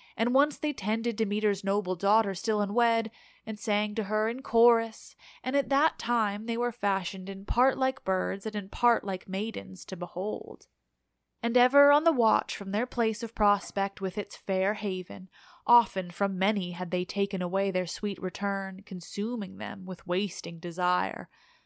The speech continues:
And suddenly to the heroes too they sent forth from their lips a lily-like voice. And they were already about to cast from the ship the hawsers to the shore, had not Thracian Orpheus, son of Iagras,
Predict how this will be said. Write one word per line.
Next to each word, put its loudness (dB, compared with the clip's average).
And -4
suddenly 0
to -10
the 0
heroes 2
too 0
they -4
sent -6
forth 2
from -4
their 0
lips -4
a -2
lily-like 2
voice. -8
And -4
they 4
were 6
already 4
about 0
to -14
cast -4
from -8
the -4
ship -2
the -2
hawsers 0
to -6
the -2
shore, -4
had 2
not -2
Thracian -4
Orpheus, 2
son -2
of -2
Iagras, 0